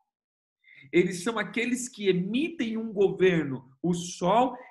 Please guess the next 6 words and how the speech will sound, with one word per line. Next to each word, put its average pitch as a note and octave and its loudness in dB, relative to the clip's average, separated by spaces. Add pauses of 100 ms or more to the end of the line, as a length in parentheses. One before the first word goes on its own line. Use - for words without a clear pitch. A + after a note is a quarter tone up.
(120)
ele G3 0
tem A3+ -2
governo A3 4 (880)
para F#3 2 (160)
o F3 0
dia. D#3 -2